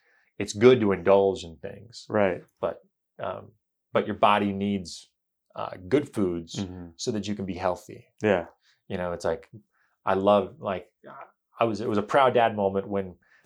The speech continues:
Speaker 1: when my, my oldest daughter was, you know, she started mentioning all the fruits and vegetables that she thinks are yummy. And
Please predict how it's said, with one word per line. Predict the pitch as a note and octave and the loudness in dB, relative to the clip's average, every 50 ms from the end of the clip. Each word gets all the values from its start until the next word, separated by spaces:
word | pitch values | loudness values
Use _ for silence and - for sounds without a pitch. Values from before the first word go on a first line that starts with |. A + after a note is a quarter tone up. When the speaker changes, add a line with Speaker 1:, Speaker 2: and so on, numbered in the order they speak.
| _ - | _ -8
Speaker 1:
when | G2+ G2+ G2+ G#2 | -4 -4 -2 0
my, | G2+ F#2 F#2 F2+ F2 F2 E2+ - - | 0 0 0 0 -2 -4 -8 -8 -4
my | G#2+ G2+ G#2+ | -2 0 2
oldest | B2+ C3 C3 B2 A#2 - | 4 4 4 2 2 2
daughter | A2+ G#2 G2+ G2+ G2 F#2+ F#2+ F#2 F2+ - _ _ | 2 2 2 4 2 2 0 0 -4 -10 _ _
was, | - G#2 F#2+ F2+ F2 - - _ _ _ _ _ _ _ _ _ _ _ _ _ - | -8 -8 -6 -6 -8 -12 -18 _ _ _ _ _ _ _ _ _ _ _ _ _ -8
you | A#2 G#2+ | -4 -4
know, | G2+ F#2+ F2+ - _ _ _ | -4 -4 -6 -10 _ _ _
she | - - - - - B2 A#2 | -12 -8 -8 -6 -6 -6 -6
started | - - - G#2+ G2 F#2+ F#2 F#2+ G2 - - - _ - | -6 -2 -2 0 0 0 -2 -6 -12 -16 -18 -12 _ -4
mentioning | A2+ A2 G#2+ - G#2 G2+ F#2+ | -4 -4 -4 -6 -6 -6 -4
all | G2+ F#2 F#2 | -2 -2 -2
the | F#2 F#2 | -4 -6
fruits | - - C3 B2+ - - - | -8 -4 -2 -2 -2 -4 -6
and | G2+ F#2 | -6 -2
vegetables | - G#2+ G#2+ - - G#2 F#2+ F#2 F#2 F2+ F2 - | -2 -2 -2 -2 -6 -6 -4 -2 -2 -2 -4 -6
that | G2 - | -8 -8
she | - - F#2+ | -8 -10 -10
thinks | - - F#2+ E2+ E2+ - - - | -8 -8 -10 -10 -10 -12 -14 -14
are | - - G2 | -14 -14 -16
yummy. | G2+ F#2 G#2+ C3+ C3 B2 B2 B2 A#2+ A#2 A2+ A2+ B2 - F#2+ | -10 -4 -2 -2 -2 -2 -2 -4 -6 -6 -8 -10 -12 -12 -12
And | F#2 E2+ E2+ | -12 -14 -14